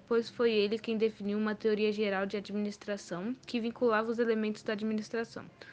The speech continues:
o que o administrador faz, com os princípios de administração, como o administrador deve fazer. Sua teoria baseava-se na ideia de que as organizações precisavam se organizar de maneira racional,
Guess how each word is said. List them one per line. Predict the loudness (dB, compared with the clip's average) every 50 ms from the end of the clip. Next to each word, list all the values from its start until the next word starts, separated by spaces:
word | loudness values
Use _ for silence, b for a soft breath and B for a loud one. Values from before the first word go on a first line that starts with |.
| B B -14 -12
o | -10
que | -4 -2 0
o | 0
administrador | 0 0 -2 -4 -4 -6 -8 -8 -8 -6 -6 -4 -6 -6
faz, | -6 -8 -8 -8 -8 -10 -14 -20 B B B B B
com | B -2 -2
os | -2 -2
princípios | -4 -2 -2 -2 -2 -2 -4 -4 -4 -2 -4 -2 0
de | 0
administração, | 0 0 0 0 -2 -2 -4 -4 -6 -6 -6 -4 -4 -6 -6 -8 -10 -8 -2
como | 0 0 2 2 2
o | 0
administrador | 0 0 0 -2 -2 -4 -4 -6 -6 -4 -4 -4 -2
deve | -2 -2 -4 -4
fazer. | -4 -6 -6 -6 -8 -10 -16 -20 B B B B B B B B B B -16
Sua | -2 4 6 6 6
teoria | 8 8 8 8 8 8 6 6 4
baseava-se | 4 4 2 2 2 2 2 4 4 4 2 0 0 0 0
na | 2 2
ideia | 2 2 2 4 4 4 4 4 2
de | 2 0
que | -4 -2 0 0
as | 0 0 2 2
organizações | 2 2 2 2 2 2 0 0 -2 -2 -4 -4 -4 -4
precisavam | -2 0 0 0 0 0 0 0 0 0 0 -4
se | -2 0 0
organizar | 2 2 2 2 0 0 0 0 0 0 0
de | 0
maneira | 0 0 0 0 0 0 0
racional, | -2 -2 -4 -4 -4 -4 -2 -2 -2 -4 -6